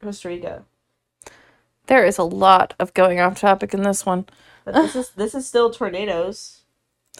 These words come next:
Speaker 2: I guess.
Speaker 1: In
Speaker 2: I was kinda loud there.
Speaker 1: Costa Rica.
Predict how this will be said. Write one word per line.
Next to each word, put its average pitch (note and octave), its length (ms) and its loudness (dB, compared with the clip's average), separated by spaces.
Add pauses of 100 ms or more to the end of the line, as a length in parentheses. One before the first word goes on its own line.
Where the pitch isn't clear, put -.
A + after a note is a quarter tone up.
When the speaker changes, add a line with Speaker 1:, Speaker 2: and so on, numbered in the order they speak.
(340)
Speaker 2:
I A#4+ 80 4
guess. A3 460 6 (1300)
Speaker 1:
In F#3 600 -14 (100)
Speaker 2:
I A#3 60 2
was A3 140 0
kinda G2 220 -4
loud F#2 300 -2
there. F#3+ 200 0
Speaker 1:
Costa F#3 760 -4 (840)
Rica. D3+ 880 -4